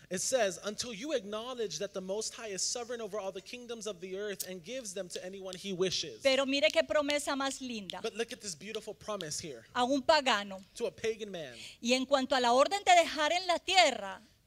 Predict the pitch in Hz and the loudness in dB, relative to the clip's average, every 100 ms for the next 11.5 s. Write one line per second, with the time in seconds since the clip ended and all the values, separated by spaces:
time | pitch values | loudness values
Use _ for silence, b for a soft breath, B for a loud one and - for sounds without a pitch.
0 | - 240 220 - _ - 320 - 262 269 | -6 0 0 0 _ 6 6 6 4 6
1 | - 320 359 349 330 294 302 320 370 330 | 10 8 8 6 6 4 4 2 -2 4
2 | 320 311 311 285 339 370 392 262 214 214 | 4 4 -4 0 6 8 8 6 4 -4
3 | 226 - b b b - 302 262 254 339 | -4 -8 b b b 0 2 4 2 0
4 | 359 359 381 - 392 427 381 269 233 233 | 0 0 0 -2 0 4 4 2 -4 -6
5 | - _ 220 254 214 202 196 - _ _ | -10 _ -8 -2 -2 0 -4 -6 _ _
6 | _ _ _ _ _ _ _ _ _ - | _ _ _ _ _ _ _ _ _ 2
7 | 571 523 453 _ _ _ _ _ - - | 4 4 0 _ _ _ _ _ -20 -4
8 | 190 190 262 262 - _ _ - 190 208 | 0 4 4 2 -6 _ _ -12 -6 -6
9 | 220 196 220 226 190 - - 208 214 202 | -6 -6 -4 -4 -8 -6 -6 -6 -8 -6
10 | 214 - 220 214 185 - 233 214 170 - | -4 -2 -4 -10 -6 -6 -4 -6 -6 -10
11 | 160 220 175 - | -10 -12 -10 -12